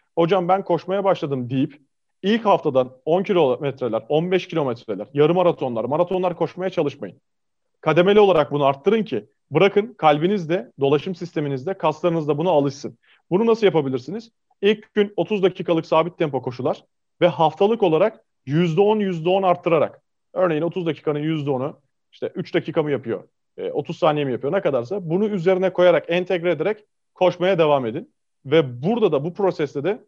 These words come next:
mutlaka araştırmayı bırakmayın. Koşu mekaniğimi nasıl düzeltebilirim? Kuvvet antrenmanlarımı koşuya yönelik nasıl dizayn edebilirim gibi sürekli sorgulayın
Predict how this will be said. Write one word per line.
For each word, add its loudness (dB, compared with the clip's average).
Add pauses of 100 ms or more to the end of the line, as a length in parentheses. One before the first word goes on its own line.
(340)
mutlaka -2
araştırmayı -2
bırakmayın. -4 (420)
Koşu -2
mekaniğimi -2
nasıl -8
düzeltebilirim? -4 (400)
Kuvvet 0
antrenmanlarımı -4
koşuya -4
yönelik -8
nasıl -4
dizayn -6
edebilirim -8
gibi -2 (200)
sürekli -6
sorgulayın -2